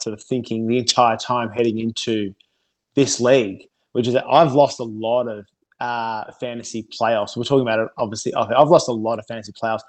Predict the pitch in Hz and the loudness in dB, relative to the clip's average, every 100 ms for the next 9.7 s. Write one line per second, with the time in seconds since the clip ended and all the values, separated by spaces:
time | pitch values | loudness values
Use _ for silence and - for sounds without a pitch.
0 | _ - 139 131 123 120 127 123 135 127 | _ 2 4 4 0 0 0 2 0 0
1 | 123 110 117 123 - - 123 117 104 135 | -2 -6 -4 -4 -6 -10 -8 -8 -8 -6
2 | 113 113 127 101 - _ - _ _ - | -2 2 4 2 -6 _ -20 _ _ 0
3 | 127 131 156 - 120 151 139 139 127 127 | 2 6 6 6 0 6 8 8 6 0
4 | 123 120 120 117 123 127 127 127 123 123 | -4 -4 -4 -4 -4 -4 -4 -6 -8 -10
5 | 123 - 127 117 120 123 117 139 - 139 | -8 -6 -6 -2 0 0 -2 -6 0 2
6 | 131 147 117 104 104 151 _ _ _ 139 | 4 2 0 -4 -4 -8 _ _ _ -2
7 | 123 131 127 123 127 110 117 117 - 131 | 0 2 2 2 -4 -4 -6 -6 -4 -4
8 | 110 - _ _ _ _ _ 123 123 120 | -4 -12 _ _ _ _ _ 0 2 0
9 | - 143 160 - - - | 2 4 6 2 -6 -10